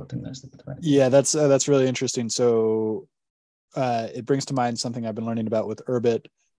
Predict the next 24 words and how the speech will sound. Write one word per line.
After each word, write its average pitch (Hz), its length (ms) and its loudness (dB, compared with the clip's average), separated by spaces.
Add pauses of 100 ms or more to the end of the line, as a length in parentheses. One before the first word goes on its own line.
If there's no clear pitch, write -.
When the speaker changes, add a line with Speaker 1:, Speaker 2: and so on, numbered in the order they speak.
(120)
Speaker 2:
uh, 107 420 -4
and 107 220 -8
a 120 160 -8
lot 113 180 -2
of 110 80 -2
other 110 440 2 (1000)
things 131 220 2
these 120 160 0
days 117 220 2
on 113 80 0
the 113 60 -2
internet, 117 280 -2
it 104 120 -6
seems, 110 280 -6
is 107 200 -6
that 113 240 0 (100)
everybody's 127 440 0
trying 120 300 -6
to 113 260 -6
approach 113 440 -4
this - 380 -4
problem 117 360 -2
of 104 180 -8
determinism, 120 760 -2